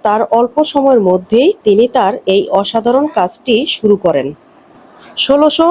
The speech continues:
ঊনআশি সালের মাঝামাঝি অথবা শেষ দিকে মারাঠাদের বিদ্রোহ দমনে তিনি পিতা আওরঙ্গজেবের ডাকে দিল্লি চলে যান। সম্রাট আজম শাহ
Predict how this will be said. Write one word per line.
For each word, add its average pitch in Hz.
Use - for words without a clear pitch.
ঊনআশি 247
সালের 294
মাঝামাঝি 214
অথবা 220
শেষ 247
দিকে 240
মারাঠাদের 269
বিদ্রোহ 226
দমনে 214
তিনি 214
পিতা 277
আওরঙ্গজেবের 247
ডাকে 180
দিল্লি 247
চলে 180
যান। 107
সম্রাট 277
আজম 208
শাহ 226